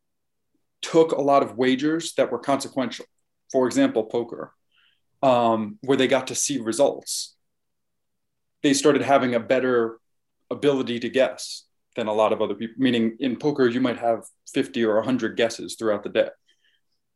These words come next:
And so one thing, I might've said this on your podcast, Brandon, I don't know, but I don't know. One thing I've, like, told a bunch of people when they ask me about poker is basically if you went to one of the higher games in a casino, one of the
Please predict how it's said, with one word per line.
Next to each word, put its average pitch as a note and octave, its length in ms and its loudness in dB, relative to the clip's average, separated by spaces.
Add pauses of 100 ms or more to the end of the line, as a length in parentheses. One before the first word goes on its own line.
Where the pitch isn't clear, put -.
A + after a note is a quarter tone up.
And A#2+ 600 4 (920)
so - 180 -6
one C#3 220 2
thing, D3 120 2
I D3 80 -2
might've F#3 220 2
said G3+ 160 0
this D#3+ 140 -8
on A#2+ 140 -4
your C3+ 260 -2 (180)
podcast, D#3 440 -4
Brandon, D#3+ 260 -4
I B2 100 -4
don't B2 120 -6
know, C3+ 160 -2
but A#2 220 0 (220)
I C3 60 4
don't A2 120 4
know. G2+ 80 -2
One C3 180 4
thing D3 140 4
I've, B2 140 4
like, A2 160 -2
told C3+ 240 -4
a A2+ 40 -10
bunch A#2 200 -8
of - 60 -20
people - 280 -10
when G#2+ 80 -6
they G#2+ 120 -6
ask A#2 280 0
me A2+ 80 -6
about G#2 360 0 (720)
poker B2 300 2
is G#2+ 100 -2
basically B2+ 460 -2
if B2 100 -10
you D3 100 0
went D3 220 2
to C3 180 -4
one B2+ 180 -2
of C3 80 0
the A#2 240 0 (200)
higher B2 360 2
games A#2+ 320 -4
in G#2 80 -10
a G#2 40 -8
casino, G#2+ 540 -4
one A2 180 -2
of G#2 100 -6
the G#2+ 260 0